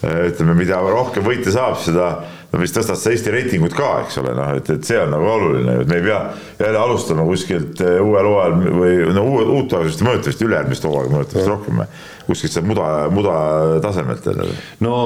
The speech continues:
Speaker 3: ma sattusin juhuslikult, et see, eh, huvitav hetk oli samal päeval, sattusin, eh, siis kommenteerima sellist Serbia ja Läti korvpallimängu ja sattusin tuhnima natukene Serbia spordiportaalides. Ja siis,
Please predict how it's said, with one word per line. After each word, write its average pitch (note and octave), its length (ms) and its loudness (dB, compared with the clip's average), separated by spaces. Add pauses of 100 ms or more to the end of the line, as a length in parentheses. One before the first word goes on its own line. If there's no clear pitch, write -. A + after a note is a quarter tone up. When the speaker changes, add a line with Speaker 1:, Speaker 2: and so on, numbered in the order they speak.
Speaker 3:
ma C3 120 0
sattusin C3 360 0
juhuslikult, D3 720 0
et - 80 -6
see, A2+ 260 0 (460)
eh, F2+ 960 2
huvitav A2 400 0
hetk A#2 240 -4
oli E2+ 80 -2
samal A#2 320 -2
päeval, A#2+ 360 -2
sattusin, F#2 720 0
eh, F2 200 0
siis F2 240 -4
kommenteerima F#2 1300 0
sellist F2+ 240 0
Serbia F2 380 0
ja G2+ 60 0
Läti C3 240 -2
korvpallimängu F#2 760 0
ja D#2+ 80 2
sattusin E2+ 560 -2
tuhnima G#2+ 400 2
natukene G2 480 -2
Serbia F2 800 0
spordiportaalides. F#2+ 1120 -2 (420)
Ja - 100 -2
siis, A2 300 -2